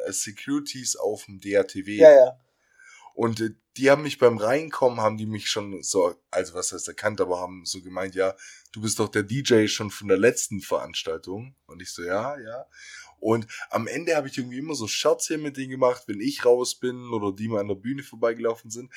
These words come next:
Speaker 1: Am Ende haben die mir irgendwelche Fotos von ihrer Family gezeigt und auf, wo sie schon überall zusammen waren und, und, und. Und es ging so weit, dass die Securities, weil nichts los war, Feierabend hatten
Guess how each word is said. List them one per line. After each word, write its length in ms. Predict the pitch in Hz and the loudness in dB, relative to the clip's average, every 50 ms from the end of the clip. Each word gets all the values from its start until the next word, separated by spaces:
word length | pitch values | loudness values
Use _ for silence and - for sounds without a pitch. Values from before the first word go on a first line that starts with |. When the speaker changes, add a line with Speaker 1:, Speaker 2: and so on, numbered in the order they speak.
| - - - - - | -16 -16 -16 -16 -16
Speaker 1:
Am 140 | - - 98 | -14 -12 -10
Ende 300 | - 117 131 131 127 120 117 | -8 -8 0 2 2 4 4
haben 180 | 120 120 117 | 0 0 -2
die 100 | 113 117 | -8 -10
mir 320 | 113 117 117 117 117 113 _ _ _ _ _ _ _ _ | -8 -6 -6 -6 -6 -8 _ _ _ _ _ _ _ _
irgendwelche 360 | - 131 127 127 120 117 117 | -10 -6 -4 -4 -6 -6 -10
Fotos 600 | - - - - 139 139 147 147 143 139 123 - | -12 -14 -10 -6 -4 -4 -4 -2 -2 -4 -4 -4
von 160 | - 127 117 | -6 -8 -8
ihrer 200 | 117 113 110 110 | -6 -4 -4 -4
Family 600 | - - - - 123 123 139 147 131 127 127 117 | -4 -6 4 6 6 6 6 2 -6 -8 -10 -10
gezeigt 760 | 110 117 113 113 - - 113 113 120 123 131 127 127 _ - | -10 -10 -10 -8 0 2 4 4 4 2 0 -2 -8 _ -12
und 360 | 107 104 107 - - - 101 - - | -12 -10 -10 -10 -12 -10 -10 -8 -4
auf, 220 | - 95 101 - - - - - | -4 -4 -4 -4 -12 -20 -20 -12
wo 160 | 113 120 123 | -10 -8 -6
sie 140 | 113 113 107 | -6 -6 -6
schon 180 | - - 113 | -6 -6 -8
überall 380 | 98 123 120 120 110 107 110 107 | -10 -8 -2 2 2 2 2 -2
zusammen 420 | - - 101 107 104 101 104 95 | -6 -6 0 2 2 2 2 2
waren 300 | 101 101 113 131 131 123 90 | 2 4 4 4 2 -2 -4
und, 220 | 117 123 113 - | -8 -8 -8 -10
und, 180 | 117 107 101 104 | -10 -10 -6 -6
und. 220 | 123 147 156 - - - - - - - - | -6 -6 -6 -12 -18 -18 -18 -18 -16 -12 -8
Und 80 | 107 | -6
es 100 | 104 - | -6 -4
ging 220 | - 135 131 131 120 | -4 -6 -8 -6 -6
so 380 | 110 113 143 160 180 170 139 | -4 -4 -2 -4 -4 0 2
weit, 340 | 131 131 143 151 151 151 _ _ - - - - _ _ | 4 4 4 2 -2 -8 _ _ -20 -20 -20 -20 _ _
dass 220 | - 107 104 - | -2 -2 -2 -2
die 100 | - 110 | -6 -4
Securities, 800 | 104 - - 110 104 - - 160 165 160 - - 139 127 - - | -4 -4 -4 -4 -6 -10 -10 -10 -10 -10 -10 -10 -8 -6 -4 4
weil 140 | 110 104 104 | 4 4 6
nichts 260 | 107 101 95 - - | 4 0 -4 -6 -2
los 320 | 113 131 143 156 - - - | 0 0 2 2 2 2 4
war, 140 | 107 110 | 4 4
Feierabend 640 | - - - 127 135 143 120 90 82 87 92 92 - - | 4 2 2 4 4 4 4 4 2 -2 -2 -4 -6 -6
hatten 300 | 98 90 - _ 131 | -6 -6 -6 _ -20